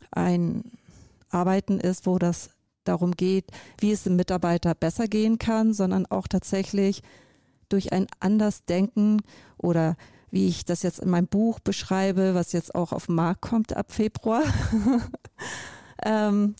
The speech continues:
diesen Jahres. Was beinhaltet überhaupt so mein Thema? Da hab ich mir das quasi so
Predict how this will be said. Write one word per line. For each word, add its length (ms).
diesen 200
Jahres. 460
Was 320
beinhaltet 560
überhaupt 300
so 100
mein 180
Thema? 460
Da 280
hab 100
ich 100
mir 140
das 180
quasi 340
so 140